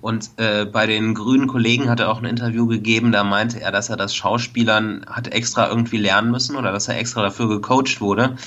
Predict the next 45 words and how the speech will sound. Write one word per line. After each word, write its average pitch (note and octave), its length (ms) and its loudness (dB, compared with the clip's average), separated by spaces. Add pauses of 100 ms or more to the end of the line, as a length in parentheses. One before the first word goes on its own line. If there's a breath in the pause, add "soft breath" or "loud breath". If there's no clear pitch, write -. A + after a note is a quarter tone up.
(460 loud breath)
Dachte - 220 -2
ich - 100 -10
mir, B2 100 0
na A2+ 120 0
gut, E3 200 0
vielleicht A#2+ 300 0
war A#2+ 80 2
das - 220 -2
auch - 160 -6
ein G#2+ 80 -6
Problem. F#2 640 -4
Wenn G#2+ 160 0
er A2+ 100 2
von A#2 240 -2
Haus B2+ 220 0
aus A#2 320 2
halt G#2 160 -6
kein A2+ 160 -4
Schauspieler A2+ 500 0
ist, - 240 -6 (320 loud breath)
warum A2+ 240 -2
gibt C3 220 -4
man A#2 240 2
ihm A#2 180 0
denn G#2+ 120 -2
eine G2+ 120 0
Show, A#2 400 2
wo G#2+ 120 2
er F#2 260 0
halt, G#2 260 -2
äh, F#2 400 -4
gleich G#2 300 0
in G#2+ 80 0
einer F#2+ 100 2
halben A2 240 0
Stunde A2+ 300 0
in E2 180 -4
f-, - 320 -12
drei D#2+ 300 0
oder G#2 160 2
vier G#2 340 0
Sketchen C3 480 -2
halt E2 220 -2
mitmachen E2+ 420 -4
muss? E2 240 -8